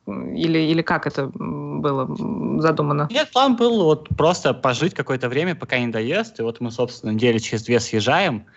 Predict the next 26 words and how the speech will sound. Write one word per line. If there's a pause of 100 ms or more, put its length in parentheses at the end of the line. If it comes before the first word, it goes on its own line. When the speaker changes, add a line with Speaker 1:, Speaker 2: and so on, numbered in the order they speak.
(220)
Speaker 2:
будем
искать
новое
место.
Пока
еще
не
знаем,
какое, (320)
пока
вот
в
Америке,
а
там
дальше
как
пойдет. (380)
Speaker 1:
О.
Speaker 2:
А, (1300)
будем
присматриваться
к
Канаде, (640)
что-нибудь
такое.